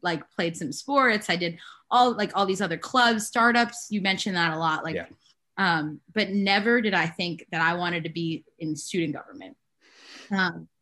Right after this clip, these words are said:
Speaker 1: not involved in high school like that. Like, trust me, this was not a thing that I wanted. Um, but to be honest, my academic advisor came to me my fourth year and she was like, "Hey, there's an open position. You're pretty competent. Like, what do you think?"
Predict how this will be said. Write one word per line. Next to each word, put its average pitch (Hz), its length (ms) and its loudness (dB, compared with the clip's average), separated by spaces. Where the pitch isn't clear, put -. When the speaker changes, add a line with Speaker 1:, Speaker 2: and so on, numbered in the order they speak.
Speaker 1:
not 247 240 8
involved 254 320 6
in 254 80 4
high 247 120 6
school 226 240 -4
like 202 200 0
that. 190 220 4
Like, 170 200 0
trust 214 280 -2
me, 214 120 0
this 190 180 -4
was 190 120 -6
not 180 240 0
a 175 140 -4
thing 180 180 -2
that 170 100 -2
I 165 120 -4
wanted. 165 420 -6
Um, 196 400 4
but 220 260 4
to 269 80 -2
be 240 100 4
honest, 254 400 4
my 190 540 2
academic 208 360 0
advisor 190 540 0
came 196 260 -4
to 202 80 -12
me 208 140 -2
my 190 180 2
fourth 196 300 -4
year 226 120 -2
and 233 100 -2
she 202 120 -6
was 175 80 -8
like, 170 100 -4
"Hey, 214 460 0
there's 185 160 -2
an 190 80 -2
open 202 240 -2
position. 220 640 -2
You're 175 200 -2
pretty 220 240 -2
competent. 214 580 0
Like, 170 300 -4
what 185 160 -4
do 190 40 -2
you 185 80 -4
think?" 165 360 -4